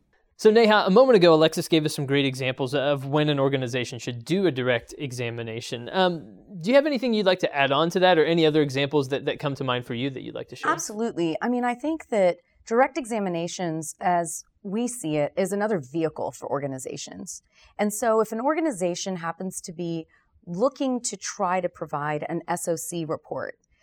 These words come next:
Speaker 2: they may not necessarily have the maturity to, to take on that endeavor right this minute. So if they're a smaller organization or looking for avenues to provide transparency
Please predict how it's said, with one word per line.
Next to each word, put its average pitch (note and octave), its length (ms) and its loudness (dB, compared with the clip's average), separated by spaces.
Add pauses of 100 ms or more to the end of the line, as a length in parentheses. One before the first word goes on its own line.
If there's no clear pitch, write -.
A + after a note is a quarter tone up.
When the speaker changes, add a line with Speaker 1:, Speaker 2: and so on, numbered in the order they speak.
(220)
Speaker 2:
they A#3 200 2
may A#3 220 -2
not G3+ 260 -4
necessarily E3+ 480 -6
have D#3 200 -6
the D#3+ 80 -10
maturity D#3+ 600 -8
to, F3 160 -10 (160)
to - 100 -12
take G#3 240 -8
on F#3 140 -2
that D#3+ 160 -2
endeavor D3 500 -6
right D#3 320 -6
this - 180 -10
minute. - 300 -10 (420)
So - 160 0
if G#3+ 140 -2
they're G#3 160 0
a F3+ 40 0
smaller F#3 380 -4
organization E3+ 920 -4
or G3+ 140 0
looking A3 320 -4
for F#3+ 420 -2
avenues F3+ 540 -2
to - 80 -18
provide D#3+ 360 -2
transparency F#3 880 -8